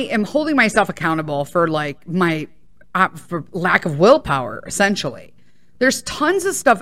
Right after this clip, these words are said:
out there I'm finding, especially in today's day, of plant-based available. And so a lot of people, uh, ha-, will then now get to me and be like, "Hey, did you know they have a fake this and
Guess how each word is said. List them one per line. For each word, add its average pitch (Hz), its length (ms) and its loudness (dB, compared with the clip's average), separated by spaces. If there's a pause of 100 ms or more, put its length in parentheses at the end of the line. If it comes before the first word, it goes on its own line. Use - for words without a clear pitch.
out 175 220 0
there 233 140 2
I'm 269 160 4
finding, 294 480 2
especially 196 560 0
in 143 100 -4
today's 151 420 -6
day, 294 360 0 (600)
of 226 220 4
plant-based 220 640 0
available. 156 640 -4
And 208 180 2
so 208 160 6
a - 20 6
lot 294 240 4
of 392 60 -6
people, 269 540 2 (160)
uh, 190 200 0
ha-, 214 360 -2
will 196 140 4
then 202 260 6
now 180 260 2
get 180 240 -2
to 190 100 -8
me 175 200 -4
and 170 100 -4
be 175 140 0
like, 160 260 -2
"Hey, 311 380 -2
did 233 180 -8
you 277 80 -6
know 285 220 0
they 269 100 -2
have 269 160 -4
a 214 60 -8
fake - 400 -4
this 269 420 2
and 170 160 0